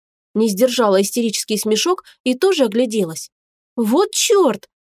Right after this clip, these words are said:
воскликнула, заметив, как чистоплотный Шарту медленно втягивает в стену ошмётки сморщенных растений. А ведь когда я пришла сюда, на их месте красовались полные жизни бутоны, а не этот,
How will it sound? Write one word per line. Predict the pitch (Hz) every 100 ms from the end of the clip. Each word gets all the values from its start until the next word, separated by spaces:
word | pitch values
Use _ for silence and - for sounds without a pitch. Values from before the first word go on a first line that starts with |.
| _
воскликнула, | - 233 - 339 370 226 220
заметив, | 226 294 311 220
как | 233 -
чистоплотный | 262 - 277 269 214 196
Шарту | 190 220 220 349
медленно | 311 285 262 226 208
втягивает | 196 294 302 226 208 196
в |
стену | - - 370 226
ошмётки | 202 - 302 370 233
сморщенных | 220 262 254 254 254
растений. | 277 269 220 180 160 - _ _ _ -
А | 233
ведь | 220
когда | - 196 190
я | 190
пришла | 185 190 - 240
сюда, | - 285 196 - _ _
на | 262
их | 285
месте | 285 370 -
красовались | 254 240 - 240 285 254
полные | - 311 320 302
жизни | 254 311 269
бутоны, | 262 285 - 359 202 175 _ _
а | -
не | 247 302
этот, | 330 -